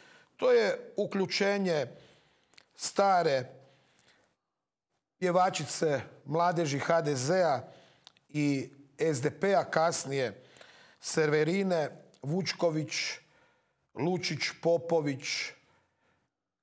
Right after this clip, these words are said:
Kojić i tako dalje, u ovu kampanju gdje je napala Domovinski pokret na identičan način, a to je malo tko primijetio,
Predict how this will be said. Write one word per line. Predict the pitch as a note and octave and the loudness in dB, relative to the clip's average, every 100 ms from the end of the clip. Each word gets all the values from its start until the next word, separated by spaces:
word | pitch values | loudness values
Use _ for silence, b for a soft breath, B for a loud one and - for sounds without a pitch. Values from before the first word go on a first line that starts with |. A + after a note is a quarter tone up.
| - | -12
Kojić | - F3 F#3 C3+ - - - - | -2 0 0 -2 -6 -6 -8 -12
i | C3 | -8
tako | - B2 - | -4 -2 -2
dalje, | B2 D#3+ F#3+ G3 D#3+ - B B B B B B | 0 2 2 2 0 -4 B B B B B B
u | A#2+ | 0
ovu | D3+ C3+ | 0 0
kampanju | - B2 - F#3+ G3 F#3 E3 - B B B B | -2 -2 2 2 2 0 -2 -6 B B B B
gdje | C3+ D#3 | -2 0
je | D#3+ | 2
napala | D#3+ D#3+ D#3+ D3+ C#3+ B2+ - - _ _ _ _ | 2 0 2 2 2 0 -6 -18 _ _ _ _
Domovinski | A#2 D3 D3 A#2+ A2+ - | -2 0 0 -2 -4 -6
pokret | A#2 G3+ G#3+ A3 D#3+ - - - - b b b b b b b | -4 0 0 0 0 0 -4 -18 -18 b b b b b b b
na | C#3 E3 | -2 2
identičan | F3 B3 B3 F3+ F3+ | 4 2 0 -2 -2
način, | E3+ F#3+ - - F3+ D3 - | 0 0 -2 -4 -6 -6 -8
a | C#3 | -6
to | - E3+ | -2 0
je | |
malo | E3+ G3 F3 | 0 0 0
tko | - - E3 | 0 -2 -2
primijetio, | - D3 C3+ F3 F3 - G3 D3 | -2 -6 -2 -4 -4 -2 0 -2